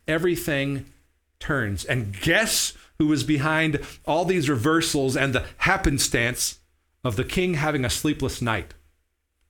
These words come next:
Not Esther and Mordecai, but the hidden king, of course.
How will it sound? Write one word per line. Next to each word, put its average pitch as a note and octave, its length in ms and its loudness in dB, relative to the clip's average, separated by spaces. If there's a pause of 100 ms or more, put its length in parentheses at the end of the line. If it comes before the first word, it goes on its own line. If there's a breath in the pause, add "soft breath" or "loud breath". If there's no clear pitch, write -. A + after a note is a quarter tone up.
(360)
Not D3+ 220 4
Esther F3+ 300 2
and D3+ 80 2
Mordecai, B2+ 560 2 (960)
but - 120 -4
the A#2+ 120 0
hidden D#3+ 320 2
king, C#3 300 -2
of G#2+ 120 -6
course. - 520 -8